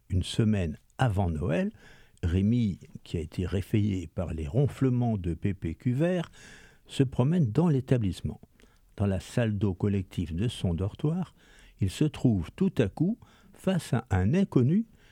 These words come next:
qui prétend être un nouvel élève de sixième et s'appelait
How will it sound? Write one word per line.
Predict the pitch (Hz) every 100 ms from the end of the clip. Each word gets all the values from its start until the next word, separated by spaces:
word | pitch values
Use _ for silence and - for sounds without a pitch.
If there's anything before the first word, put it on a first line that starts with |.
| -
qui | - 110
prétend | - 185 - - 233 - _ -
être | 165 - 117
un |
nouvel | 110 135 156 120
élève | 123 165 113
de | 117
sixième | 131 - 90 82 98 190 208 _ - - - -
et | 123
s'appelait | - 107 92 123 139